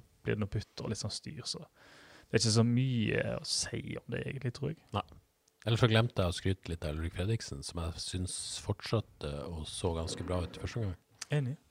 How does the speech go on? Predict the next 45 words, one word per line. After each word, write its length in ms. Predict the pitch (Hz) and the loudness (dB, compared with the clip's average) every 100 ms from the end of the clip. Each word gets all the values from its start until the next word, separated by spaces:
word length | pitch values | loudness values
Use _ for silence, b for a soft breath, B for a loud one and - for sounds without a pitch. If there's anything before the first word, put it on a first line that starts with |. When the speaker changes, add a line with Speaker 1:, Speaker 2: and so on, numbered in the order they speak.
| - - - | -20 -20 -8
Speaker 2:
Etter 240 | 95 - 85 | -4 0 -2
at 140 | 76 - | -2 -4
han 220 | 73 80 | -4 0
var 120 | 85 | 0
veldig 140 | 90 80 | 0 0
god 100 | 80 | -2
mot 140 | 85 | -2
Rostov. 260 | 87 - - - b b b b b b b b - | -2 -4 -10 -20 b b b b b b b b 0
Speaker 1:
Han, 320 | 120 107 107 | 2 4 4
eh, 460 | 104 101 101 104 95 - - | 6 6 6 4 2 -4 -10
jeg 100 | - | -6
tror 160 | - 110 | 6 8
han 80 | 101 | 10
har 80 | 95 | 8
hørt 180 | 101 - | 6 4
snakke 320 | 110 - 131 | 0 4 2
at, 200 | - - | 2 4
eh, 300 | 117 107 107 | 6 6 4
Bertelsen 680 | 113 113 110 - 107 - 104 | 4 4 4 0 -2 -2 0
kanskje 360 | 110 104 104 90 | 2 2 2 2
har 120 | 101 - | 0 -2
hakket 220 | - - - | -4 -2 0
for 140 | 113 | 2
han, 100 | 113 | 2
og 60 | 110 | 4
det 140 | 104 | 4
vil 100 | 104 | 4
han 80 | 107 | 4
ikke 100 | 113 | 6
ha 40 | 104 | 6
noe 140 | 104 | 4
av. 80 | - B B B | 0 B B B
Speaker 2:
Jeg 80 | 165 | 12
vet 140 | 202 - | 12 12
ikke. 120 | - - | -8 -6
Jeg, 260 | 123 131 135 | 8 10 10
jeg 180 | 131 127 | 10 8
synes 180 | 135 117 | 8 8
i 20 | |
hvert 100 | 110 | 8
fall 120 | 113 | 8
han 200 | 104 110 | 8 6
har 100 | 90 | 4
framstått 520 | - 85 - 98 82 78 | 4 2 4 2 2 2
sånn 300 | 87 80 | 0 0